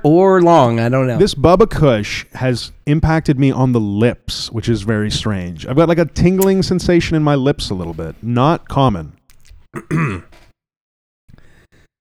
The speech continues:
Speaker 1: I was, uh, I was looking to, to read, uh, one of the, uh, reviews here, and all of them look like I wouldn't be able to make it through them because the words are quite large, and, uh, I feel like I have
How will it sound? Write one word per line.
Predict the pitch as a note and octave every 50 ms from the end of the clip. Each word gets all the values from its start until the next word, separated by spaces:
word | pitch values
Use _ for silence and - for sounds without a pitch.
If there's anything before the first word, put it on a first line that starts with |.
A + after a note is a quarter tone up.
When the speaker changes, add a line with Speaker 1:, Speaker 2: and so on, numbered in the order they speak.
| _ _ _ _ _ _ _ _ _
Speaker 1:
I | - C#3+ C#3+ C#3
was, | C#3 C#3 C#3 C3 B2 B2
uh, | C#3 C3+ C3 B2+ B2+ B2 B2 A#2+ A#2+ - - _ _ _ _ _ _ _ -
I | C3
was | B2 A2+
looking | B2+ C3+ A#2+ C#3 B2+ B2 A#2
to, | - B2 A#2
to | G#2+ - - - A2
read, | G#2+ A#2+ A#2+ A#2+ A#2+ A#2 G#2+ A#2
uh, | A2 G#2+ G#2 G2+ G2+
one | F#2+ G#2+ A2 A2+
of | A2 G#2 G2
the, | G#2+ G#2 G2+ G2 G2 G2 G2 - - - _ - G#3+ D3
uh, | G#2+ G#2 G#2 G2+ G2 F#2+ F#2 F2+ E2+ E2 - - -
reviews | - A#2 G#2 G#2+ A#2 A#2+ B2 B2 A#2 A#2
here, | - A#2 A2 A2 G#2+ G#2 G#2 - - - - - - _ - - - - - -
and | G#2+ G#2+ G#2+ G#2 G#2 G2+ G2+ G2+ G2 G2 G2 G2 G2 - - -
all | B2+ C3 D3
of | D3 B2+
them | B2+ A#2+ A2+ A#2
look | B2 A#2 - -
like | A2+ A2+ A2 G#2+ G#2 - -
I | G2+ G#2
wouldn't | G#2 G#2+ A2+ A2+ A2+ A2
be | A2+ G#2+ G#2+
able | G#2+ G2+ G#2 G2+ -
to | - - G#2+
make | G2+ G2+ G#2 G#2 -
it | A#2 -
through | - - - D#3 F#3+ F#3
them | D#3 B2+ A#2+ A#2 A2+ A2 - -
because | - A2 - - - G#2 G#2+ G#2 G2+ -
the | - G#2
words | G2+ A2 A2 A2+ G#2 A2+
are | A2
quite | - - - C#3+ C#3+ -
large, | - A#2 A#2 A2+ A2 A2 A2 - -
and, | - G#2 G#2 G2 G2+ G2
uh, | G#2 F#2+ F#2+ - -
I | - A#2 B2
feel | - - C3+ A#2+
like | A2 G#2+ G#2+ G#2+ G2 -
I | G#2+ G#2
have | G#2 G#2 G2+ G2 -